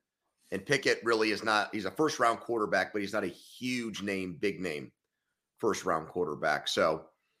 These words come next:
that kind of slips under the radar. And then, like, I would just say the other s-, you know, probably one A story is,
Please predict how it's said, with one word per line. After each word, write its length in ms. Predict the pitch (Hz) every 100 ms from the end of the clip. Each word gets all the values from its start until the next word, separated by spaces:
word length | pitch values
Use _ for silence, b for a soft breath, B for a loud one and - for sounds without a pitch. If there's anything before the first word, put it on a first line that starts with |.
| _ _
that 160 | 101 123
kind 180 | 147 131
of 80 | 110
slips 300 | - 113 -
under 180 | 107
the 100 | 95
radar. 420 | 92 104 104 104 104
And 120 | 101
then, 320 | 113 117 117 - _ _ _ _ _ _
like, 200 | 113 107
I 80 | 117
would 160 | 120
just 160 | 107 131
say 120 | 139
the 140 | 120 120
other 260 | 139 131
s-, 340 | - - - - _ _ _ _
you 80 | 123
know, 100 | 92
probably 460 | - 117 123 113 104
one 280 | 92 120
A 120 | 110 127
story 500 | - 110 92 104 107
is, 380 | 95 95 -